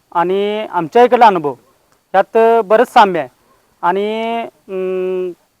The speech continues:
खत नियोजन, ड्रिप पद्धत, परत पाण्याचं नियोजन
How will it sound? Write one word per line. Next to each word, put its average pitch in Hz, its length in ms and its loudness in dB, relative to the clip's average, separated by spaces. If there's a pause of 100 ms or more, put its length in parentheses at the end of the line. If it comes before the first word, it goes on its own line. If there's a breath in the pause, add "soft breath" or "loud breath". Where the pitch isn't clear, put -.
(460)
खत 208 200 2
नियोजन, 196 560 2 (220)
ड्रिप 185 440 -6
पद्धत, 175 380 2 (440)
परत 190 300 0 (220)
पाण्याचं 202 360 2
नियोजन 170 420 -2